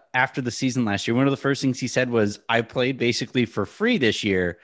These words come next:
I would like to get paid." <laughs> And so, like, that's, that's somebody who's, who, who acknowledged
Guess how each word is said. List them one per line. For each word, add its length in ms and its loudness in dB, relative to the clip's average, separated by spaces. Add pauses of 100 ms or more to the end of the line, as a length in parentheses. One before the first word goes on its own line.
(200)
I 120 2
would 160 2
like 160 0
to 100 -10
get 200 -2
paid." 280 0
<laughs> 20 0
And 120 0
so, 180 0
like, 180 4
that's, 280 2 (340)
that's 240 2
somebody 320 6
who's, 540 4
who, 280 8
who 220 6
acknowledged 720 -2